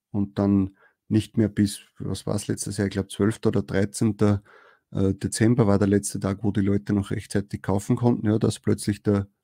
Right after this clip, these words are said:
fünfte Dezember der letzte Tag ist. Ja? Dann gehen uns natürlich sieben extrem gute Tage ab. Ja? Also die fehlen uns dann. Kann alles passieren.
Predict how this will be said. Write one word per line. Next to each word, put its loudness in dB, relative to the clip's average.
fünfte 4
Dezember 2
der -2
letzte -4
Tag -4
ist. -12
Ja? -4
Dann -4
gehen 2
uns 0
natürlich -2
sieben 2
extrem 0
gute -2
Tage -2
ab. -12
Ja? 0
Also -4
die 0
fehlen 4
uns 2
dann. -6
Kann -4
alles 0
passieren. -2